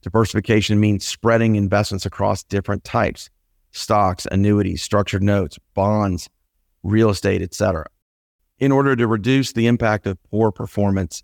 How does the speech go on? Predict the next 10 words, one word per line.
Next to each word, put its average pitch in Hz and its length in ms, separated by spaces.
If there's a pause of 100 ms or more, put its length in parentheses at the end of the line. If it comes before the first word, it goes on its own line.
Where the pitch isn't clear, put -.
in 95 160
any 101 220
one 92 380
area. 95 360 (1300)
By 107 140
having 113 300
a 110 40
mix 113 320
of 107 60
investments 107 720